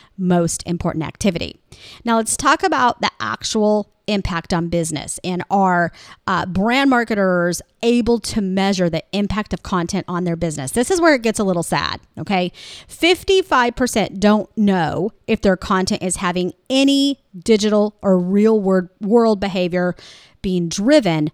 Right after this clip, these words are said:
from their branded content. Ah, doesn't that,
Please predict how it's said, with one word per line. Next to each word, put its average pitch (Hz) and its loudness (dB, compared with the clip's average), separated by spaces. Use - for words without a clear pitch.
from 175 -2
their 165 0
branded 156 -4
content. 143 -8
Ah, 208 -2
doesn't - -10
that, - -8